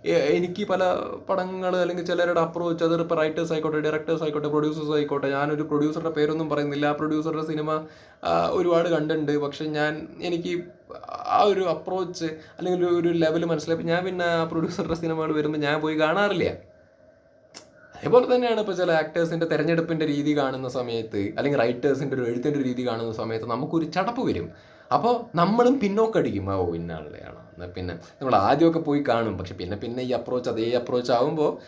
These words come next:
നമ്മൾ വേണ്ട എന്നൊരു തീരുമാനം എടുത്തിട്ട് തിയേറ്ററിൻ്റെ പരിസരത്തേക്ക് പോവാതാവും എന്നുള്ളൊരു യാഥാർത്ഥ്യം actually ഉണ്ട്.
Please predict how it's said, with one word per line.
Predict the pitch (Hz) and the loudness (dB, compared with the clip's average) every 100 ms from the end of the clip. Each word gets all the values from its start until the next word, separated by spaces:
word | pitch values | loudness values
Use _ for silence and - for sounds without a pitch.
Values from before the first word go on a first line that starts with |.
| - - | -20 -6
നമ്മൾ | 123 143 165 185 - - - | 0 4 4 4 0 -12 -4
വേണ്ട | 147 151 180 185 | 2 4 2 4
എന്നൊരു | 208 208 196 | 4 4 0
തീരുമാനം | 175 156 156 151 | 0 0 0 0
എടുത്തിട്ട് | 139 135 131 135 | 0 -2 -2 -2
തിയേറ്ററിൻ്റെ | 131 117 123 | -2 -2 0
പരിസരത്തേക്ക് | 117 110 113 107 101 | -2 -2 -4 -6 -6
പോവാതാവും | - 92 98 123 95 92 92 | -4 0 2 2 2 0 -4
എന്നുള്ളൊരു | 95 95 90 90 90 - - - | -6 -6 -4 -4 -6 -10 -14 0
യാഥാർത്ഥ്യം | 98 110 135 139 - 101 | 4 6 6 4 4 0
actually | 92 92 82 | -2 -4 -8
ഉണ്ട്. | - - | -10 -14